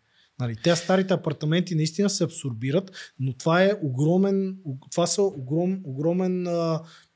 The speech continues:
как да го кажа, огромна клиентска база, която седи, нали, седи заключена и постепенно се развързва. Това нещо, според мен, също държи и цените. И заради това, това е една от причините, също, които няма да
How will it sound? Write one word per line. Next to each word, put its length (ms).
как 120
да 60
го 80
кажа, 280
огромна 480
клиентска 480
база, 380
която 340
седи, 380
нали, 400
седи 300
заключена 640
и 380
постепенно 640
се 180
развързва. 500
Това 180
нещо, 400
според 400
мен, 220
също 320
държи 300
и 100
цените. 400
И 120
заради 320
това, 180
това 140
е 40
една 120
от 120
причините, 360
също, 300
които 260
няма 340
да 220